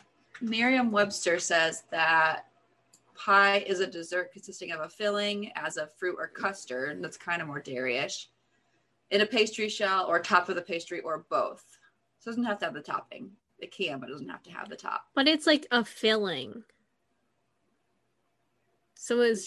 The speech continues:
Speaker 1: cheesecake?
Speaker 2: the cheesecake part, uh, is that a filling?
Speaker 1: I think that's the question. I think that's the
Speaker 2: Oh.
Speaker 1: question, the determining question.
Speaker 2: Hmm.
Speaker 1: I,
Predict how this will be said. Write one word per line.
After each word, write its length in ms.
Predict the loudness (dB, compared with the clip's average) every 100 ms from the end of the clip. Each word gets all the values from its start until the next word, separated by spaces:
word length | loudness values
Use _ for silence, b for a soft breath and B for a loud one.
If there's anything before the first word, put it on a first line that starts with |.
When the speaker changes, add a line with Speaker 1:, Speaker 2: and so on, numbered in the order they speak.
| -6
Speaker 1:
cheesecake? 260 | 2 2
Speaker 2:
the 60 | 2
cheesecake 580 | 0 -2 2 2 2 4
part, 300 | 6 6 4
uh, 160 | -4 -4
is 140 | -2 2
that 180 | 2
a 60 | 0
filling? 640 | -2 -6 -4 -2 0 0 -2 _ _ _ _ _ _ _ -10
Speaker 1:
I 80 | -8
think 200 | -8 -2
that's 400 | -2 -4 -14 -16 -14
the 80 |
question. 580 | 2 4 4 -2 -8 -12 -16 -20 -20 -20 -20 -20 -20 -20 -8
I 80 | 0
think 180 | 2 4
that's 180 | 2 0
the 80 |
Speaker 2:
Oh. 60 | 2
Speaker 1:
question, 420 | 2 2 0 4
the 80 | 4
determining 560 | 2 0 0 0 -2 0
question. 560 | -2 -2 -12 -14 -16 _ _ _ _ _ _ _ _ _ _ _ _ _ _ _ _
Speaker 2:
Hmm. 540 | -4 -2 -2 -4 -8 -12 _ _ _ _ _ _ _ _ _ _ _ _ _ _ _
Speaker 1:
I, 840 | 4 4 4 4 4 4 4 2